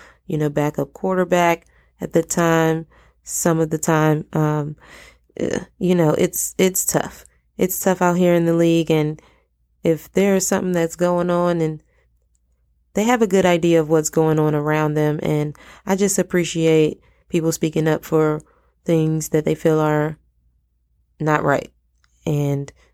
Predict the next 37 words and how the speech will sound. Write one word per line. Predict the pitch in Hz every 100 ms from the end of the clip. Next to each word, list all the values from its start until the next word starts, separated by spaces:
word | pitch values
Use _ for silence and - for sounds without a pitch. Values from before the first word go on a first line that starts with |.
| -
this | 175 170
is | 165
something | 170 160
that's | 156 151
definitely | 143 165 165 156
not | 156 147
right, | 151 165 175 175 _ _ _
but | 160 156
I | 156
appreciate | 156 - 180 - 165
the | 156
bounce | 139 165 185 190
back | 185 175
that | 170
these | 160 151
players | - 156 143
show | 147 - 190 185 180 - - -
and | 160 147 143 - - - -
certain | - 180 156
teams | 151 190 190 175
that | 165
are | 156
out | 156 156
here | 165 151
just | 147 147 - _ _ _ _ _ _ -
overlooking | - 175 165 170 175 165
everything | - 185 185 185
that's | 170 160
going | - 160 160
on | 160 156
and | 151
just | 147 156
saying, | - 156 156
"Hey, | 156 151
if | 147
you're | 160 165
good, | 165 160 160